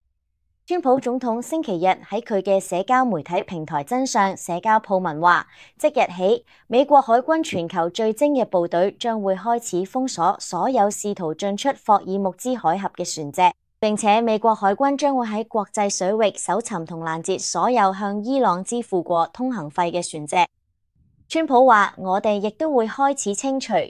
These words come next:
伊朗喺霍爾木茲海峽布設嘅水雷。任何向我哋開火嘅伊朗人員都將遭到地獄般打擊，立即生效。外界認為封鎖意味住升級，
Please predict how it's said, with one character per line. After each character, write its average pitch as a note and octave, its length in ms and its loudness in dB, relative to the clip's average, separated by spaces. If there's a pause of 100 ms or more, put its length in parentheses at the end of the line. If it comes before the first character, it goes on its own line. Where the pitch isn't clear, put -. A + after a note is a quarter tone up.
伊 A3+ 160 -4
朗 F#3 220 0
喺 F#3 200 -4
霍 - 120 0
爾 F#3 240 0
木 F3+ 200 -4
茲 A#3+ 220 -4
海 F#3 180 0
峽 G#3+ 160 2 (120)
布 F3+ 180 0
設 F3+ 180 -6
嘅 F3 160 -2
水 E3+ 280 -2
雷。 G3 240 2 (1080)
任 A#3+ 180 4
何 G#3 140 2
向 B3 160 2
我 B3+ 140 2
哋 A#3 120 0
開 D4 240 0
火 A3+ 120 4
嘅 A3+ 80 -2
伊 A3 180 -2
朗 F#3 240 0
人 D#3+ 180 -6
員 D#3+ 280 -2
都 A#3 160 0
將 A3+ 260 -2
遭 A#3 220 0
到 F#3 180 2
地 F3 140 -2 (120)
獄 D#3+ 60 -2
般 A3 240 -4
打 D#3+ 220 -2
擊， A#3+ 260 2 (160)
立 F#3 100 -2 (120)
即 C4 120 -4
生 B3 280 -2
效。 F3+ 260 0 (920)
外 B3 200 4
界 C4 80 2
認 A#3 240 2
為 F3+ 320 4
封 C#4+ 180 -4
鎖 G#3+ 280 2
意 G3+ 160 -4
味 F#3 160 -2
住 F3 160 -2
升 A#3 200 -4
級， A#3 120 -4